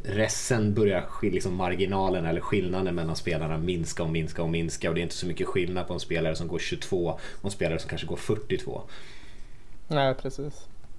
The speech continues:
Speaker 2: Precis.
Speaker 1: Det är i alla fall så jag resonerar. Ehm, att det kanske inte var så där hysteriskt dyrt som man tänkte från början.
Speaker 2: Nej, nej, det, det ligger något i det. Bra poäng.
Speaker 1: Ska vi hoppa vidare, hörni? Vi, vi har ju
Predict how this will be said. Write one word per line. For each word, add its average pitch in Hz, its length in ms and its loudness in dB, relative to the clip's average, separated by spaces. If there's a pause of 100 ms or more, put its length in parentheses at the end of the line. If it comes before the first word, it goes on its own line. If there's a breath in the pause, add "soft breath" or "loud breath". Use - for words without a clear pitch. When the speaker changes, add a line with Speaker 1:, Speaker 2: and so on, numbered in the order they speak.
(100)
Speaker 2:
Precis. - 520 -4
Speaker 1:
Det 117 120 6
är 107 80 6
i 95 40 6
alla 90 120 8
fall 90 260 2
så 87 200 2
jag 92 300 6
resonerar. 78 460 0 (300 loud breath)
Ehm, 80 640 -2
att - 300 -4
det 82 240 2
kanske 87 260 0
inte 85 120 -4
var 92 280 6
så - 120 0
där 82 160 2
hysteriskt 80 460 0
dyrt 80 180 -2
som 82 100 -4
man 76 100 -2
tänkte 76 300 -2
från 80 160 -4
början. 76 300 -4 (920)
Speaker 2:
Nej, 123 220 2 (160)
nej, 127 220 6
det, 113 220 0
det 117 120 -2
ligger 110 180 -2
något 117 180 -6
i - 20 -6
det. 143 100 -8 (180)
Bra 127 140 4
poäng. 147 200 0 (1700 loud breath)
Speaker 1:
Ska - 160 2
vi 147 60 10
hoppa 147 140 6
vidare, 160 240 8
hörni? 101 280 6 (100)
Vi, 135 440 10 (120)
vi 139 80 6
har 139 120 10
ju 143 400 8